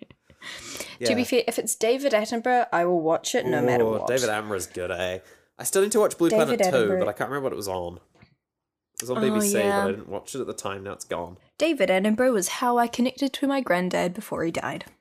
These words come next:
Speaker 2: That took a, a, either a good or a bad turn, and I'm not sure which.
Speaker 1: <laughs>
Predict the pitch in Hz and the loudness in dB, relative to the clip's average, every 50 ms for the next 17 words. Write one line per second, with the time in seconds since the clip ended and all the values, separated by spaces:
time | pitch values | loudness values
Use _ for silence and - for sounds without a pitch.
0 | - - - - - - - - _ _ _ _ _ _ _ _ - 101 92 - | -20 -16 -14 -14 -14 -16 -18 -20 _ _ _ _ _ _ _ _ -8 -8 -8 -8
1 | - 95 85 - 92 82 - - _ _ _ _ _ _ _ _ _ _ _ _ | -8 -10 -8 -8 -8 -10 -10 -14 _ _ _ _ _ _ _ _ _ _ _ _
2 | _ - 120 - _ _ _ _ - - - - 139 151 156 170 156 151 139 135 | _ -20 -20 -20 _ _ _ _ -4 -2 0 2 2 2 4 6 6 6 6 6
3 | 143 147 190 202 233 196 180 160 135 127 131 110 107 104 104 - - 117 101 98 | 6 4 4 6 6 6 6 6 6 4 2 0 0 -2 -4 -4 -2 0 0 0
4 | 95 92 90 90 90 90 90 85 - - - - 107 85 87 87 85 85 - - | -2 -6 -8 -10 -10 -10 -12 -12 -14 -12 -8 -6 -4 -4 -4 -4 -6 -8 -8 -8
5 | - - - - - - - - - - - - - - - - 320 359 330 - | -8 -8 -8 -8 -8 -8 -10 -10 -12 -12 -14 -14 -14 -6 0 2 2 4 4 2
6 | - - 302 262 269 262 - - - 254 | 2 4 4 4 4 4 2 0 0 0